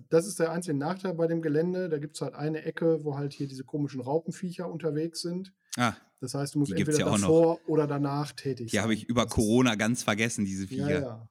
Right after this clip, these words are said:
Speaker 1: Das ist halt entweder März, April, also davor, oder dann spät im Jahr, irgendwann im Herbst, aber da ist auch immer schon so viel los.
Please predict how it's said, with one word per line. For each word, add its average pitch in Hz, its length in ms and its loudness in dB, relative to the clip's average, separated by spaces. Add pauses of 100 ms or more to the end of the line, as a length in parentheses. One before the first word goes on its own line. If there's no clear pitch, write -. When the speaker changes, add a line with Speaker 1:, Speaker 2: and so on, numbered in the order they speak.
(120)
Speaker 1:
Das 127 180 -10
ist 143 140 -6
halt 147 160 -2
entweder 151 340 0
März, 156 320 0
April, 170 360 0
also 156 180 2
davor, 160 640 0
oder 156 300 4
dann 143 240 0
spät 147 380 0
im 143 120 0
Jahr, 143 460 -2
irgendwann 143 340 -2
im 123 140 -8
Herbst, 151 440 -2
aber 131 140 -6
da 135 140 -6
ist 123 120 -12
auch 143 160 -8
immer 127 160 -6
schon 117 180 -10
so 117 100 -10
viel 117 160 -12
los. 127 400 -12